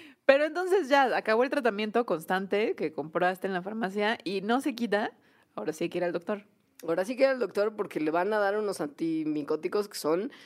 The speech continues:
Speaker 1: Más fuertes.
Speaker 2: mucho más fuertes y que tienen
Speaker 1: Incluso
Speaker 2: efectos secundarios
Speaker 1: sí,
Speaker 2: feos.
Speaker 1: incluso pueden ser tomados, o sea, no solo untados, sino
Speaker 2: Ajá.
Speaker 1: tomados.
Speaker 2: Esperemos no llegue a eso.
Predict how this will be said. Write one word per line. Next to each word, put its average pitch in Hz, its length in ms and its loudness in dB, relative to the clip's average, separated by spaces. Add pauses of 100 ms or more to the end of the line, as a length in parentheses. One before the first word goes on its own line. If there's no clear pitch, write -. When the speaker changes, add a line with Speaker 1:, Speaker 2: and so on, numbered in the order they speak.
Speaker 1:
Más 185 320 0
fuertes. 170 360 0
Speaker 2:
mucho 233 260 2
más 285 140 0
fuertes 247 320 2
y 170 40 -6
que 180 100 0
tienen 226 240 4
Speaker 1:
Incluso 240 160 0
Speaker 2:
efectos 233 260 -2
secundarios 180 460 -2
Speaker 1:
sí, 170 80 2
Speaker 2:
feos. 156 340 -4
Speaker 1:
incluso 233 400 0
pueden 247 180 2
ser 226 140 -4
tomados, 185 500 0
o - 40 -18
sea, 185 100 -2
no 190 140 -4
solo 190 400 0
untados, 196 580 -2
sino 156 200 -2
Speaker 2:
Ajá. - 100 -4
Speaker 1:
tomados. 151 460 -8 (640)
Speaker 2:
Esperemos 254 420 2
no 277 100 2
llegue 254 240 0
a 180 100 4
eso. 208 320 0